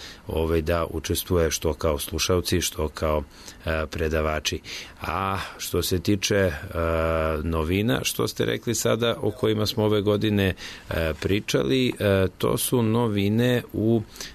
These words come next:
e, dijagnostici kod, e, akutnog vestibularnog sindroma. Znači, to je onaj pacijent, e, koji dolazi sa užasno jakom vrtoglavicom, nestabilan je, često ga unose u ordinaciju, njemu nije dobro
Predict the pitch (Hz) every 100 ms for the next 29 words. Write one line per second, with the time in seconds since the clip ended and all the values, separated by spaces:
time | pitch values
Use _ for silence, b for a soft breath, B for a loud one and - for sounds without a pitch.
0 | - 98 98 95 95 95 92 90 95 101
1 | - 123 - 120 - 104 110 104 110 104
2 | 101 98 - - 98 110 - 95 90 92
3 | - 98 92 85 82 82 - 87 82 80
4 | 78 - 143 B B B - 95 - 101
5 | - 104 104 101 85 90 98 98 90 82
6 | - 92 92 92 - 98 87 82 - 90
7 | 82 85 90 92 90 85 - 98 95 -
8 | 98 107 107 - 107 104 104 - 104 98
9 | - 98 101 104 101 - 101 87 80 98
10 | 101 101 - 101 104 104 104 87 71 -
11 | 80 - 85 78 73 - - 107 101 101
12 | 101 92 98 101 98 101 78 78 87 98
13 | 104 104 107 113